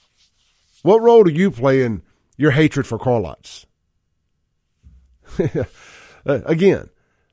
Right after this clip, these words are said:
that'd be like me saying, "I hate all restaurants," because I had a bad experience at one restaurant. If I had a bad experience at ten restaurants, I'd have to ask myself, "Well, what role do I play in this? Am I rude?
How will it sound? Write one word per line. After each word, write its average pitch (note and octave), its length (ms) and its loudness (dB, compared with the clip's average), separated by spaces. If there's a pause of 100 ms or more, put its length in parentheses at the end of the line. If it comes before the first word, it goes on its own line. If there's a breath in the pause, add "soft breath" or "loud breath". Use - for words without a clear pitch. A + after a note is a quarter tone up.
(400)
that'd F3+ 160 4
be G#3 80 10
like F#3+ 180 6
me G3 140 6
saying, E3+ 260 2
"I D#3 120 2
hate E3+ 200 4
all D3 160 6
restaurants," B2 540 -2
because C3+ 240 0
I B2+ 80 2
had C3+ 100 2
a A#2 60 -6
bad C3 240 0
experience B2+ 360 -2
at A2+ 60 -6
one A#2+ 160 -2
restaurant. A2 460 -4 (560)
If - 60 -8
I D3+ 60 4
had E3 100 4
a C#3+ 40 -6
bad D#3+ 160 4
experience D#3 300 -2
at C#3+ 100 -8
ten A3 180 2
restaurants, D3+ 440 0
I'd D3 80 0
have D#3 140 -2
to E3+ 60 -2
ask F#3+ 220 -2
myself, A#2+ 440 -6 (840)
"Well, F3+ 140 4
what C4 160 6
role A#3 180 10
do D#3+ 140 6
I D#3 140 4
play A#2+ 300 -2
in G#2+ 120 -4
this? - 540 -10
Am C#3+ 160 0
I F#3+ 100 4
rude? G#3+ 680 4